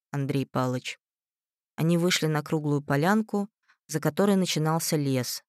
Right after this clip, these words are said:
точнее, рощица из редких пород деревьев, драгоценные саженцы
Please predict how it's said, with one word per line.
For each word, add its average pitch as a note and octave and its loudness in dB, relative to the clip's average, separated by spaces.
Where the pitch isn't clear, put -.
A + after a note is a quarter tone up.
точнее, D#3+ 2
рощица E3 0
из D3+ 0
редких E3 0
пород D#3 0
деревьев, D3 0
драгоценные D#3 2
саженцы E3+ 0